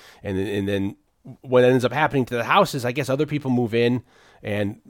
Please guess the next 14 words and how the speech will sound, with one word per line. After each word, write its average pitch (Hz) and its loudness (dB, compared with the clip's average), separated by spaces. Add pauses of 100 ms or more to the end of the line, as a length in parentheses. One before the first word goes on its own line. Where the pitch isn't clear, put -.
(160)
from 104 -8
what 110 0
I 127 0
hear, 123 -2
what 95 -8
I 73 -14
hear, 80 -12
what 90 -8
I've 117 -4
read, 120 -2
that, - -10
you 120 -4
know, 90 -6
there's, 95 -10